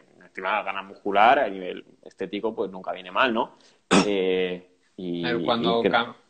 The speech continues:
Speaker 2: cuando cambiamos de rutina, es normal el tener un poco de agujetas. Lo que no
Speaker 1: Totalmente.
Speaker 2: tiene que ser normal es que con la misma rutina todas las semanas tengamos agujetas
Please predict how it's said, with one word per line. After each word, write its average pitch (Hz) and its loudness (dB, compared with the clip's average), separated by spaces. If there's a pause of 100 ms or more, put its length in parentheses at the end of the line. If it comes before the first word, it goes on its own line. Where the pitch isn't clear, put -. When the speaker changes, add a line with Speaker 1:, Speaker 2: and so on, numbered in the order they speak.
(160)
Speaker 2:
cuando 117 -6
cambiamos 127 0
de 135 6
rutina, 135 -2 (340)
es 123 0
normal 127 0
el 117 -2
tener 117 0
un 120 -4 (100)
poco 120 2
de 117 4
agujetas. 127 0 (100)
Lo 123 0
que 117 0
no 123 0
Speaker 1:
Totalmente. - -2
Speaker 2:
tiene 135 2
que 131 4
ser 123 -2
normal 123 0 (760)
es 135 -2
que 117 0
con 113 -6
la 107 -2
misma 120 0
rutina 139 -2
todas 123 0
las 120 0
semanas 139 -2
tengamos 123 -4
agujetas 135 0